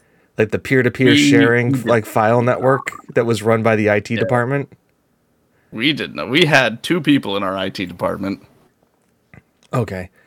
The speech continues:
Speaker 1: Like, Yukon, Yukon had a massive, <clears throat> basically peer-to-peer internal sharing network,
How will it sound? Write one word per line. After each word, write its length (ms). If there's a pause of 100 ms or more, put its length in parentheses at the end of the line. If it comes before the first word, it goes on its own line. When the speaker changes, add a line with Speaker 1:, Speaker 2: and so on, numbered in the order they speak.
(280)
Speaker 1:
Like, 300
Yukon, 680
Yukon 380
had 360
a 460 (340)
massive, 960 (160)
<clears throat> 400
basically 340
peer-to-peer 640
internal 480
sharing 460
network, 500